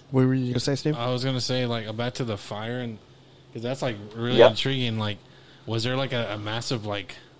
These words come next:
Speaker 2: like, fire outbreak there? Like, I, I, I keep thinking it's residual. Like, it's a
Speaker 3: Yeah,
Speaker 2: residual.
Speaker 3: no, there's, yeah, well, it's funny you say that. Like, I've, I haven't really thought of it, but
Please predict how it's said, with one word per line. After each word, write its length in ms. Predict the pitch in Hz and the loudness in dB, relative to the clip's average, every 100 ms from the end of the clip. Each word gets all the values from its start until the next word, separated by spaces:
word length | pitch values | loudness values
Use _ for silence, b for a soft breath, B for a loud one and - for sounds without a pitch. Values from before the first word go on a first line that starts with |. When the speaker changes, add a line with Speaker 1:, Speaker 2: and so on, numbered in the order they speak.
| - 107 | -12 -10
Speaker 2:
like, 140 | 98 | -8
fire 340 | - 113 120 | -4 -2 0
outbreak 520 | 131 135 139 151 143 - | 0 -2 -2 -2 -2 -2
there? 340 | 156 160 160 127 | -2 -2 -4 -4
Like, 160 | 110 | -4
I, 140 | 107 113 | -2 -4
I, 420 | 107 110 110 117 123 | -2 -4 -4 -6 -4
I 60 | |
keep 200 | 131 120 | -4 -2
thinking 240 | 131 123 113 | -2 -2 -2
it's 160 | 107 | -2
residual. 600 | 110 98 107 107 85 87 - - - - - - _ - | -4 -2 -2 -4 -6 -12 -20 -20 -20 -20 -20 -20 _ -10
Like, 140 | 107 107 | -4 -4
it's 120 | 104 | -2
a 40 | 107 | 4
Speaker 3:
Yeah, 60 | 117 117 | 8 10
Speaker 2:
residual. 120 | 127 143 | 10 10
Speaker 3:
no, 60 | 113 | 10
there's, 200 | 98 - - - - - - - - - - - | 8 6 -8 -20 -20 -20 -20 -20 -20 -20 -20 6
yeah, 200 | 151 175 | 10 12
well, 200 | 185 175 B B B - - - - - - - | 12 8 B B B -20 -20 -20 -20 -20 2 4
it's 160 | 165 | 4
funny 320 | - 190 202 156 | 10 12 12 10
you 100 | 127 | 12
say 260 | 127 135 | 12 12
that. 200 | 123 104 | 12 12
Like, 220 | 104 123 135 | 12 12 12
I've, 200 | 135 - - - | 8 6 -6 10
I 100 | 127 | 10
haven't 180 | 120 110 | 12 10
really 220 | 104 98 | 10 10
thought 320 | - 110 165 | 8 10 10
of 100 | 160 | 10
it, 180 | 98 - - | 8 8 8
but 180 | 92 | 8